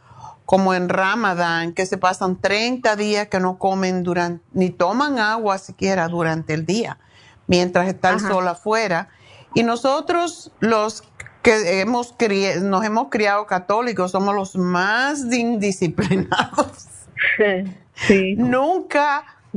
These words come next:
Speaker 1: hacemos este tipo de cosas y debería de ser una especie de religión con uno mismo, simple y sencillamente porque de verdad sí, sí necesita el cuerpo te-,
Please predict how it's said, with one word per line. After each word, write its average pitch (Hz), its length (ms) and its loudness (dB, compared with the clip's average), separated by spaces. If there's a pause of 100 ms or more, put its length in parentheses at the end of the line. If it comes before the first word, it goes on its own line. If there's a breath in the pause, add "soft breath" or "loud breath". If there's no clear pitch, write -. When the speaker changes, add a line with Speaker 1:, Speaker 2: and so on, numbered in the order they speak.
(120)
Speaker 1:
hacemos 247 540 2
este 247 220 0
tipo 233 320 0
de 233 140 -2
cosas 269 500 0
y 226 120 -2
debería 240 440 0
de 311 140 -2
ser 233 320 0
una 269 160 0
especie 226 360 -2
de 226 40 -2
religión 214 560 -2
con 190 200 0
uno 185 200 0
mismo, 190 560 -2 (340 loud breath)
simple 254 500 2
y 226 40 -2
sencillamente 208 960 0
porque 180 580 0 (280 soft breath)
de 202 240 2
verdad 196 720 0 (240)
sí, 220 840 -2 (480)
sí 254 360 0
necesita 220 600 0
el 190 100 -2
cuerpo 185 460 -2
te-, 180 320 0